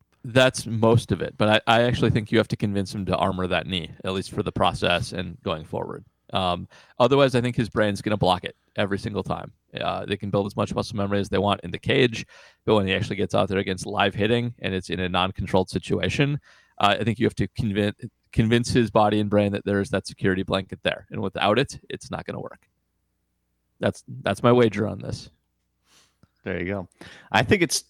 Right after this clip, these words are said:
Speaker 2: it's just weird, though, that he did actually, it's easy to forget, he hit for some power in twenty twenty. Granted, that was probably a small sample size, you could say that, right? Like,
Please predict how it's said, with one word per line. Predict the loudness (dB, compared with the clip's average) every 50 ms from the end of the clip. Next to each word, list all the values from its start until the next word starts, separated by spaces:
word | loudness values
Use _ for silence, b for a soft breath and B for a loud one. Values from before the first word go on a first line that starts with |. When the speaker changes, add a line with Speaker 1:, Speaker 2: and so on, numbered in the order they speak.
| _ -6
Speaker 2:
it's | -6 -4 -4 0
just | 0 0 0 0
weird, | 0 2 4 2 4 2
though, | 2 2 2 4
that | 2 2
he | 2 0 -4 -4 -4 -2
did | 2 4 4 6 4 2 0 -6 _ b b b b b b b b b _ _ _ 0
actually, | 2 2 2 2 0 -4 -2 0
it's | 0 0 4 2
easy | 2 4 2
to | 0
forget, | 2 0 2 2 2 0
he | 2 2 2 4
hit | 4 4 2 0
for | 0 0 0 0
some | 0 -2 -2 -2 0
power | 2 4 4 4 4 4 2 2 0 0 -2 -6 _ _ _ _ -4
in | -2 -2 -2
twenty | -2 0 0 0 0 0
twenty. | -2 0 2 2 2 2 0 -2 -4 -6 -10 _ _ 0
Granted, | 0 2 2 2 0 0 2
that | 2 2
was | 2 0 -6 -6
probably | -6 -4 -2 -2 -2 -2
a | -4
small | -4 -4 -6 -4 -4
sample | -2 0 -2 0 -2 -6
size, | -8 -6 -4 -4 -4 -6
you | -8 -10
could | -12 -12 -10
say | -8 -8 -6 -4
that, | -2 -2 -2 -2 -2
right? | -4 -2 0 0 -2 -2 -2
Like, | -4 -4 -4 -6